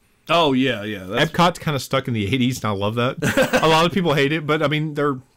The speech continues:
Speaker 2: Epcot's going through kind of a big,
Speaker 1: They're reha-
Speaker 2: uh,
Speaker 1: I think that's the next big rehab, too, is, is Epcot.
Speaker 2: Yeah, I mean, it's ongoing, like, constantly.
Speaker 1: Yeah.
Speaker 2: But,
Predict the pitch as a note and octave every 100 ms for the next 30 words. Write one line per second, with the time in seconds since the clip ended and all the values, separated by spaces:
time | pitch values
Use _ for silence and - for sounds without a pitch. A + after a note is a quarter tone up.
0 | _ _ _ _ _ - B2+ B2+ B2+ -
1 | A2+ A2 A2+ G#2+ G2 G#2+ G#2 F#2+ G#2 D4
2 | A#3 G3 E3 C#3+ E3 D#3+ A3 F3+ E3+ D3+
3 | C#3 C3 A2 A#2+ A2 G#2+ A2 G#2 G2+ -
4 | G#2+ G#2 G2 - G2 F#2+ - - F#2+ G2
5 | B2+ B2 A2+ A2+ C3 A2 G2+ C3 A2 G#2+
6 | G#2 - G2+ B2+ - G#2+ A2 G#2+ A2